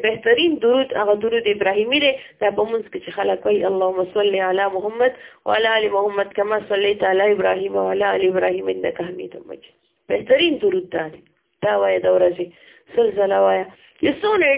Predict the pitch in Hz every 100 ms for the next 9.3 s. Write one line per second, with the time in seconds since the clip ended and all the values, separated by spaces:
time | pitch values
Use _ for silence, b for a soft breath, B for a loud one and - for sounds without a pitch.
0 | 254 370 277 233 190 165 - - - -
1 | _ _ _ _ _ 220 233 269 269 233
2 | 240 240 233 202 220 240 214 285 254 226
3 | 214 208 196 180 180 185 180 180 b _
4 | - 240 247 233 226 226 208 190 196 196
5 | 202 226 - - - _ _ _ _ B
6 | B B - 262 269 311 294 269 269 262
7 | 254 277 254 233 247 240 226 233 220 220
8 | 214 208 220 - 185 202 220 233 214 214
9 | 202 202 190